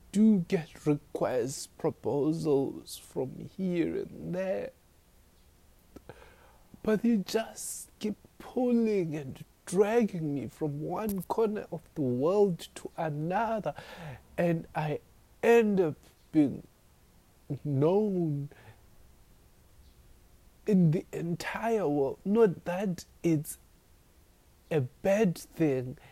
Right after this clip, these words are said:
It's not. What matters the most is the inner you, your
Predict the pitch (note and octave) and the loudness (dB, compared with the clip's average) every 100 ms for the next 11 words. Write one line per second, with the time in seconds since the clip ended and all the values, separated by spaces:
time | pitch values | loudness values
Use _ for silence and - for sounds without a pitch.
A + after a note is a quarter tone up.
0 | - - F3 E3 - D#3 E3 G#3 F#3+ - | -20 -8 -2 -2 0 0 2 2 0 -4
1 | - - - _ - _ _ - - - | -20 -18 -18 _ -20 _ _ -20 -20 -20
2 | - - G#3 G#3 D#3 D3+ F#3 G3 - E3+ | -14 0 0 0 0 0 2 0 -2 -2
3 | C#3+ D3 C#3+ D3+ E3+ E3 D3+ - - - | 0 0 0 0 -2 -6 -8 -12 -16 -20
4 | - - - _ - _ _ _ - C#3+ | -20 -20 -20 _ -20 _ _ _ -2 0
5 | C3+ C#3 - _ - E3+ D#3 D#3+ D3 D3+ | 0 -2 -4 _ 4 6 6 0 -4 -6
6 | C#3+ B2+ D3+ C#3+ - A3 - _ - _ | -2 4 4 4 -2 -10 -14 _ -20 _
7 | _ _ _ _ - _ _ _ _ _ | _ _ _ _ -20 _ _ _ _ _
8 | - D#3 C#3 | -4 -2 -2